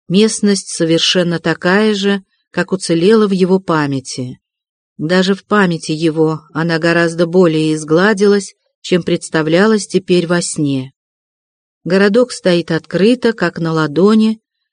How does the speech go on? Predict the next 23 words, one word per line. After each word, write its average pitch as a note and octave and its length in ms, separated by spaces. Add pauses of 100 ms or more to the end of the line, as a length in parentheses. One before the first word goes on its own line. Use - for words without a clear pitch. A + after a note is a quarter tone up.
(140)
кругом G3 540
ни A3+ 100
ветлы. D#3+ 720 (540)
Где-то F3+ 400
очень F3+ 340
далеко, F3 540
на D#3 180
самом F3 400
краю F3 380
неба, E3+ 480 (360)
чернеется G3 640
лесок. D#3 720 (640)
В F#3+ 60
нескольких G#3+ 540
шагах F#3+ 480
от F#3 160
последнего F3+ 640
городского F3 640
огорода G#3+ 600 (300)
стоит A3+ 400
кабак. D#3 640 (640)
Большой F#3+ 480
кабак, E3+ 640